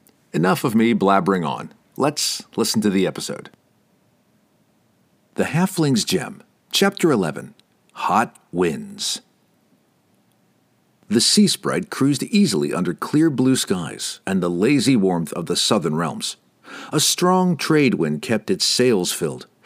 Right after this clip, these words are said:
and only six days after their departure from Baldur's Gate, the western tip of the Tether Peninsula was already in sight, a journey that normally took more than a week.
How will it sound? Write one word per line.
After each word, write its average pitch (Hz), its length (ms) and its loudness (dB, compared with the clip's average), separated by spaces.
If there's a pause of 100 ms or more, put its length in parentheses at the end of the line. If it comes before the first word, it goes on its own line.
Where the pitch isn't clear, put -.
(120)
and 110 160 2
only 147 280 0
six - 420 0
days 107 400 2
after - 260 -4
their 90 120 0
departure 104 460 -2
from 80 240 -6
Baldur's 80 360 -2
Gate, 101 280 0 (340)
the 139 80 4
western 196 460 2
tip - 340 -4
of 98 80 -4
the 98 100 0
Tether 156 340 0
Peninsula 98 540 0
was 104 200 -2
already 110 520 2
in - 80 -6
sight, 107 340 -2 (420)
a 113 80 0
journey 120 400 0
that 214 200 0
normally 123 440 2
took - 400 -4
more 62 180 -2
than 76 140 -4
a 87 60 -2
week. 117 300 -2